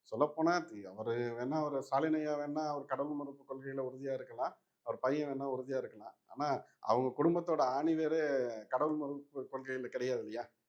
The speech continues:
அவங்க குடும்பத்தோட ஆணி வேறு யாரு? துர்கா ஸ்டாலின், அந்த அம்மா தான். அந்த அம்மையார் பாத்தீங்கன்னா ஆன்மீகத்துல திளைச்சு ஊறி போனவங்க.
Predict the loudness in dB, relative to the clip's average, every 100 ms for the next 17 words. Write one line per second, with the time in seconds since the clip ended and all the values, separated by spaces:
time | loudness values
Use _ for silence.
0 | _ 2 2 4 2 4 4 4 4 6
1 | 4 0 0 0 0 0 -4 -4 -4 -4
2 | -4 -6 -6 -6 -2 0 0 0 -2 -4
3 | -14 _ _ -4 6 8 8 8 4 4
4 | 2 2 2 4 6 6 4 4 4 6
5 | 6 4 4 4 2 -2 8 10 10 6
6 | 0 -2 -6